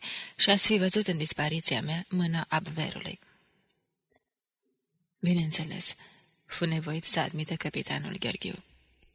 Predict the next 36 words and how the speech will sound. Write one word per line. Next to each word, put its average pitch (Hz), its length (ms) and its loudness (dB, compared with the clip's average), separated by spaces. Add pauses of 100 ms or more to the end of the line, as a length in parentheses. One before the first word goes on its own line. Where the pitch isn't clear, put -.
(1600)
Vedeți? 185 520 8 (480)
Din 185 300 10
două 254 340 4
una. 170 420 -2 (320)
Ori 285 200 4
Abverul 160 540 -2
știe - 340 6
cine - 260 2
sunt 175 360 2 (200)
și - 140 8
în 170 60 6
acest 160 360 6
caz 160 340 2
nu 208 180 -2
avea 156 200 0
niciun 143 300 2
interes 180 360 -2
să - 100 2
mă - 100 -4
lichideze 147 520 -2
în 175 80 -6
felul - 300 -6
acesta, - 440 0 (360)
pentru 170 260 2
că 165 100 4
procedând 170 520 2
astfel 160 380 0
însemna 156 440 0
că 151 140 -2
pune 180 260 -2
în 143 80 -2
stare 160 280 -2
de - 80 -4
alarmă 156 360 -2
biroul 139 420 -4
doi, 185 240 -4